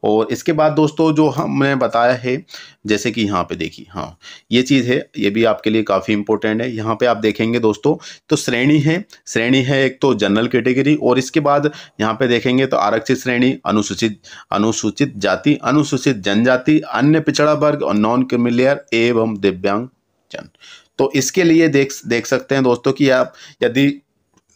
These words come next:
जनरल कैटेगरी मतलब अनरिजर्व कैटेगरी से बिलोंग करते हैं तो दोनों प्रश्न पत्रों में यहाँ पे क्लियर लिखा हुआ है, दोनों प्रश्न पत्रों में अर्जित प्राप्तांक मिलाकर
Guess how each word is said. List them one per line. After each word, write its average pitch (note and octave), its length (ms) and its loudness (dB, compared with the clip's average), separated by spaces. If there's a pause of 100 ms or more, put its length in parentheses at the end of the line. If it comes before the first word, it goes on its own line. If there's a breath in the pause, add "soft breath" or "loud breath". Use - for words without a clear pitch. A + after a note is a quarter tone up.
(220)
जनरल C3 380 2
कैटेगरी C3+ 400 0
मतलब B2+ 360 0
अनरिजर्व B2 460 2
कैटेगरी A2 320 0
से A2 100 -2
बिलोंग G2+ 300 -2
करते F#2+ 320 -4
हैं C#3 260 -2 (340 loud breath)
तो D#3 100 4
दोनों C#3+ 320 2
प्रश्न B2+ 340 0
पत्रों G2+ 280 -2
में G2+ 100 0
यहाँ A2 180 -2
पे - 120 -2
क्लियर B2+ 300 0
लिखा A2+ 320 0
हुआ F#2 260 2
है, - 60 -8 (1400 loud breath)
दोनों D3 360 2
प्रश्न D#3 400 2
पत्रों B2 360 2
में A#2 160 2 (100)
अर्जित A2 500 -2 (220)
प्राप्तांक G#2 640 -2 (280 loud breath)
मिलाकर A2 580 0